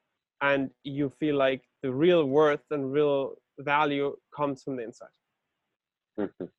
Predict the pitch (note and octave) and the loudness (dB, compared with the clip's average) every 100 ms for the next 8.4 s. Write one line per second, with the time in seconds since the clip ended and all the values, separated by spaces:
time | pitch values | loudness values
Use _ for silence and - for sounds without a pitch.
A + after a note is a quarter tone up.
0 | - D#3+ E3 D#3+ - _ _ _ _ _ | -2 0 2 -2 -8 _ _ _ _ _
1 | _ _ _ _ _ _ D#3 G3+ - G#3+ | _ _ _ _ _ _ 0 0 0 0
2 | G3 E3 D#3+ F3+ E3 E3 D#3 D3 D3+ C#3+ | 2 2 0 -2 2 2 2 2 2 2
3 | C3+ - C3 C3 B2 F#2+ A#2+ - - _ | 0 -2 0 0 0 -6 -14 -20 -20 _
4 | _ _ _ C#3 C3+ C#3 B2+ - C3 B2 | _ _ _ -8 -2 -2 -2 0 0 0
5 | B2+ B2+ _ _ _ _ _ _ - B2+ | -6 -12 _ _ _ _ _ _ -6 4
6 | B2 C#3+ A#2 A#2+ C3+ - C3+ C3 - F2+ | 8 8 10 8 6 6 4 6 2 -2
7 | - - - C3 C3 C3 C3+ A2 A#2+ C#3 | -14 -20 -4 4 8 8 8 6 4 2
8 | C#3+ C#3+ G#2 | 2 2 2